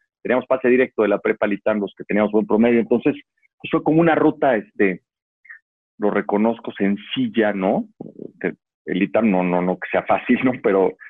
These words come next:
pero la entrada era más fácil que ir a hacer un examen de admisión a la unam, donde ya desde entonces era complicado, algunas otras escuelas. Entonces, para mí, este, te soy muy franco, en ese entonces yo no veía muy claro que,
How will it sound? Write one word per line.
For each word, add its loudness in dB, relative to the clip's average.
pero 2
la 4
entrada 2
era 0
más -6
fácil -6
que -4
ir -2
a -4
hacer -4
un -4
examen -2
de 0
admisión 0
a 2
la 2
unam, 0
donde -6
ya 2
desde -4
entonces -6
era 0
complicado, 0
algunas -2
otras -4
escuelas. -2
Entonces, -2
para 2
mí, 4
este, -4
te -2
soy 2
muy 4
franco, -2
en 2
ese -2
entonces -2
yo 2
no 2
veía 4
muy 0
claro 0
que, -8